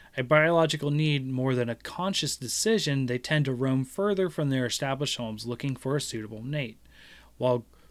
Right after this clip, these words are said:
most gold dragons aren't incredibly picky, it can be an uncomfortable situation for the would-be suitor.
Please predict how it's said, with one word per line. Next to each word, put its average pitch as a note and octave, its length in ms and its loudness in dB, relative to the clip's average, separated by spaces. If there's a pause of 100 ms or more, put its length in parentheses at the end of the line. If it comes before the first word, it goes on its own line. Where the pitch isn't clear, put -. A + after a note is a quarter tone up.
(140)
most G#3+ 320 4
gold B2 220 0
dragons A#2+ 460 0
aren't C#3 180 0
incredibly C3 520 2
picky, C#3+ 540 0
it C3+ 60 0
can G3 260 2
be F3 140 4
an D#3 120 0
uncomfortable B3+ 760 0
situation A#3+ 880 -2
for C#3 160 -4
the B2 100 -2
would-be A#2 360 -6
suitor. A2 460 -4